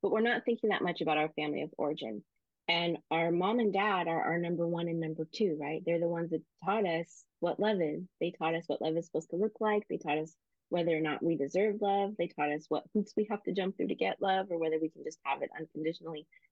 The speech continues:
They taught us all of those kinds of things, and even what relationships look like between, you know, two people, you know?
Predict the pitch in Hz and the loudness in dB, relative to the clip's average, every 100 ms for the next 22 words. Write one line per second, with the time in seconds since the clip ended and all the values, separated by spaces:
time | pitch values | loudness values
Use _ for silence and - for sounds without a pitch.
0 | _ 180 190 185 165 160 160 156 160 - | _ -2 2 2 2 0 -2 -2 -4 -8
1 | - - - 92 - - 170 165 160 151 | -10 -10 -10 -10 -8 -4 -2 0 0 -4
2 | - 156 160 180 156 - 160 156 151 - | -2 0 -2 -2 -6 -4 -4 -2 -4 -6
3 | _ _ _ _ - 165 - 175 165 160 | _ _ _ _ -8 -6 -2 0 2 2
4 | 160 160 _ 160 156 147 - 180 - 160 | 0 -4 _ -2 0 -2 0 -2 2 0
5 | 160 117 160 _ _ _ _ _ - 151 | 0 -6 -12 _ _ _ _ _ -8 -6
6 | 143 143 | -6 -10